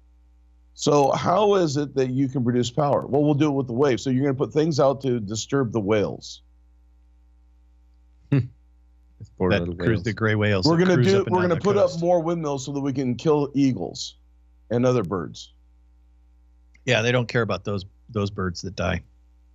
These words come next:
Speaker 3: They care about the ones that are killed, uh, in other ways, though, with heavy fines. Yeah.
Speaker 2: Mm-hmm.
Speaker 1: So I'm trying to, I'm trying to figure this out.
Speaker 2: Mm-hmm.
Speaker 1: How do you produce electricity?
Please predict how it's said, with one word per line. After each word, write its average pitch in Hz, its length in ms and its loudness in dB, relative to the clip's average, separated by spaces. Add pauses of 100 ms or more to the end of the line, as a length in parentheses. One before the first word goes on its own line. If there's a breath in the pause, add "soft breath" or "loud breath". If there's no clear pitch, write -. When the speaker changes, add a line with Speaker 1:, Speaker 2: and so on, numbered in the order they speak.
(140)
Speaker 3:
They 110 180 0
care 107 220 0
about 104 340 -2
the - 140 -18
ones 95 220 -2
that 101 120 0
are 92 80 0
killed, 95 420 -2 (320)
uh, 90 380 -4
in 98 180 2
other 104 200 2
ways, 95 260 -6
though, 104 180 -8 (460)
with 98 120 -4
heavy 90 220 -2
fines. 95 460 -12 (640)
Yeah. 120 120 -4 (1300)
Speaker 2:
Mm-hmm. 120 120 4
Speaker 1:
So 123 400 4 (280)
I'm 120 120 0
trying 131 260 2
to, 151 180 0
I'm 107 140 -4
trying 123 200 0
to 123 60 2
figure 135 240 0
this 151 200 0
out. 185 400 2 (400)
Speaker 2:
Mm-hmm. 104 320 -4 (520)
Speaker 1:
How 120 100 2
do 131 80 2
you 131 80 2
produce 131 420 0
electricity? 120 600 -2